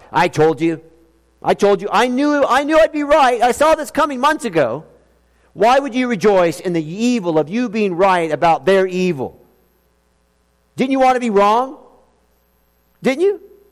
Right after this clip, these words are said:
What about gossip? Gossip is another form of rejoicing in evil, because at the heart of speaking about another behind their back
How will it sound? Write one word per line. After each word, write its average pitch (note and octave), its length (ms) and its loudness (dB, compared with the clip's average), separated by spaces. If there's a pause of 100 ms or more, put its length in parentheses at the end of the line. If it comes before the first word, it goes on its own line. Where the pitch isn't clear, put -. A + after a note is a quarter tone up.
(1000)
What G3 140 0
about G3 240 0
gossip? C#4 420 -2 (800)
Gossip G3+ 400 0
is G3 80 -12
another G#3+ 300 2
form A3+ 320 0
of G#3+ 80 -4
rejoicing G#3+ 480 0
in A#3+ 100 -2
evil, C4+ 260 0
because F3+ 360 -2 (120)
at - 140 0
the F3 120 0
heart A#3 280 2
of G3+ 100 -12
speaking A#3 480 -6
about F#3+ 280 0
another F#3 400 0
behind G#3 360 -2
their B3+ 80 2
back F3 640 -2